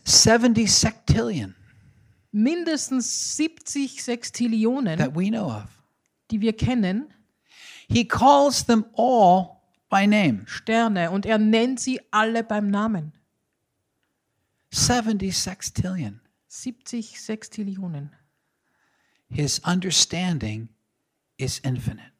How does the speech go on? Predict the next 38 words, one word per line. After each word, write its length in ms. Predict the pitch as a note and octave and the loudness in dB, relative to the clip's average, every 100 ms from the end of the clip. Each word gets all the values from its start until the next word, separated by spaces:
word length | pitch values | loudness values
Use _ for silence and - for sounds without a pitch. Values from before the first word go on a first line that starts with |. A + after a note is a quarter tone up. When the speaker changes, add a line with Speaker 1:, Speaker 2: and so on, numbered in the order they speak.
| _ _ _ _ _ - | _ _ _ _ _ -16
Speaker 2:
Sein 220 | - F#3+ | -8 -4
Verstand 720 | G3+ - - - G#3 A#3 A3 | -2 -2 -4 0 2 2 0
ist 240 | G3 - - _ | -6 -10 -20 _
unermesslich. 1300 | C4 C4 B3+ A#3 F#3+ F#3+ E3+ D#3+ - D#3 D3 - _ | -2 0 0 -4 -6 -6 -6 -8 -10 -16 -18 -20 _
Speaker 1:
So 240 | - - F#3+ | -6 -2 0
God 240 | A#3 C4 | 2 0
is 120 | G#3+ G#3 | 0 2
on 140 | F3+ | 2
his 200 | D3 - | 0 -2
throne. 500 | - E3+ F3+ F3 E3 - _ _ _ _ _ _ _ _ _ _ _ _ | -2 0 0 -2 -6 -12 _ _ _ _ _ _ _ _ _ _ _ _
Speaker 2:
So, 220 | - G#3+ | -4 -2
Gott 280 | - A#3+ B3 | 0 -2 0
sitzt 240 | B3+ G#3+ A3+ | -2 -4 -4
auf 60 | |
seinem 360 | - F#3 D#3 D3+ | -4 -4 -4 -6
Thron. 380 | - A3 A#3 A#3 - | -4 0 0 -2 -6
Speaker 1:
And 80 | F3+ | -6
if 140 | G3 | -4
you 100 | B3 | -2
think 440 | A#3 C4 D4 - _ | -2 0 0 -2 _
that 180 | E3 E3 | -4 -2
this 240 | F#3 F3+ F3+ | -2 -2 -2
is, 240 | D#3+ - | -2 -2
like, 400 | C#3+ C3 A#2+ - _ _ _ _ _ - - _ _ _ _ - | -2 -2 -2 -10 _ _ _ _ _ -20 -20 _ _ _ _ -18
crazy, 560 | - C#3 C#3+ - F#3 G3+ _ _ _ | -8 -6 -4 -4 -6 -8 _ _ _
Speaker 2:
Und 120 | G3 | -4
wenn 120 | G3 F#3+ | -2 0
du 240 | G3 F#3+ | 0 0
denkst, 360 | F#3+ G3 G#3 - | 0 0 0 -2
das 100 | F#3+ | -6
ist 140 | F#3 | -4
verrückt, 500 | - E3 C#4 - - - | -2 -2 -4 -6 -6 4
Speaker 1:
there's 220 | G3+ G3+ | 4 4
a 40 | |
computer 600 | G3 - F#3 - C4 A#3 | 0 -2 -4 -2 -2 -2
called 340 | E3 - D#3+ D3+ | -4 -2 -4 -2
the 60 | D3 | 0
Summit. 540 | - - E3+ G3 | 0 0 -2 -2